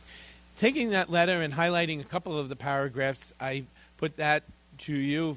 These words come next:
for something to think about to get us started. But do we have any volunteers who want to start this conversation off? I have a volunteer. Yes, Anna from Bishop Hartley. Actually, I should ask you when you go to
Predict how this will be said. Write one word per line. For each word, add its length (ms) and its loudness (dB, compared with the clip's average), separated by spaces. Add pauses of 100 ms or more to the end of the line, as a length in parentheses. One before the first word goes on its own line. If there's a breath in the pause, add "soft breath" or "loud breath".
for 100 -10
something 380 -8
to 100 -8
think 220 -10
about 220 -8
to 60 -16
get 180 -6
us 100 -14
started. 400 -2 (480 soft breath)
But 260 0
do 80 -8
we 120 -2
have 160 0
any 160 0
volunteers 640 -2
who 200 -4
want 220 -4
to 40 -10
start 280 -4
this 120 -8
conversation 640 -8
off? 180 -14 (1200)
I 40 -16
have 180 -10
a 80 -8
volunteer. 560 -4 (420 loud breath)
Yes, 400 2
Anna 380 2
from 320 -2
Bishop 340 -2
Hartley. 320 0
Actually, 280 4
I 40 4
should 200 0
ask 240 2
you 80 2
when 120 0
you 60 -2
go 160 4
to 480 2